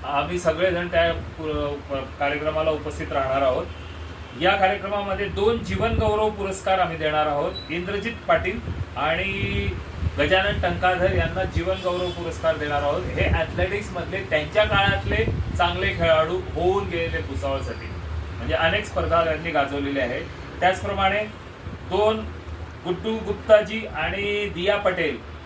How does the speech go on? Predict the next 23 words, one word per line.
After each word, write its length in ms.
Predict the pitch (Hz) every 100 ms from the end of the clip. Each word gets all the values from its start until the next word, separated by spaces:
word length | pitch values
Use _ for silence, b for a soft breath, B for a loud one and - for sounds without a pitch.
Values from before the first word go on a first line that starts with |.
| - - -
ह्या 220 | 165 190
दोन, 360 | 170 190 202
अ, 380 | 202 196 196 196 - - - -
हे 80 | 190
दोन 220 | 202 196
पुरस्कार 540 | 185 190 185 196 202 196 -
विशेष 360 | 185 226 240
पुरस्कार 540 | - 214 202 - 202 196
म्हणून 280 | 170 175 175
देणार 280 | 170 170
आहे. 220 | 165 165 233 - - -
त्यांचं 320 | 170 175 196
आमच्या 260 | 190 190 190
ॲथलेटिक्स 440 | 175 170 175 175
असोसिएशनला 800 | 175 170 175 175 180 175 175 196 - -
वेळोवेळी 600 | 139 165 196 196 190 190
योगदान 420 | 185 160 151 185
असतं 280 | 180 - 185
म्हणून. 240 | 170 190 - - - - - -
त्याचप्रमाणे 640 | 190 208 208 202 196 190 208 - - - - - -
पूर्वेश 380 | 214 220 240 240
सोनवणे 600 | - 202 190 208 214 226
हे 460 | 214 - 175 202